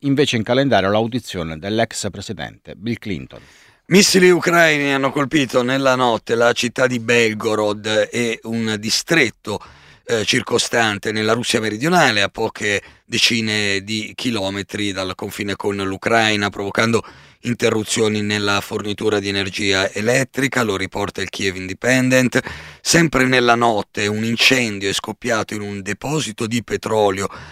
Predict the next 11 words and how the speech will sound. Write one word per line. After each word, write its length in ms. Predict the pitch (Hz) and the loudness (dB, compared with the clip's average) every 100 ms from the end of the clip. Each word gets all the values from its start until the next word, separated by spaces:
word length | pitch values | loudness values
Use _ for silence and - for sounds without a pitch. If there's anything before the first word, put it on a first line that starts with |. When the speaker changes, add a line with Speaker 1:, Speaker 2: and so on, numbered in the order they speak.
| - | -12
Speaker 2:
a 120 | - 120 | 2 2
Luhansk, 680 | 123 117 107 95 - - | 4 4 2 2 0 0
nell'Ucraina 800 | 123 120 107 95 - 113 110 98 92 | 0 0 -2 -4 -2 0 0 -2 -4
occupato, 760 | - 113 - 127 98 87 - - - - _ | -4 -4 -4 -2 -2 -2 -6 -10 -12 -20 _
in 120 | - 131 | 0 2
seguito 600 | - 101 87 90 101 - | 2 0 -2 -8 -12 -8
ad 200 | - 107 | -2 0
una 240 | 110 104 87 | 0 -4 -2
serie 600 | - 139 139 135 139 127 | 0 2 2 0 -2 -4
di 260 | - 107 117 _ | -8 -8 -8 _
esplosioni. 680 | - - 127 113 101 82 85 | -4 -2 0 0 -2 -6 -14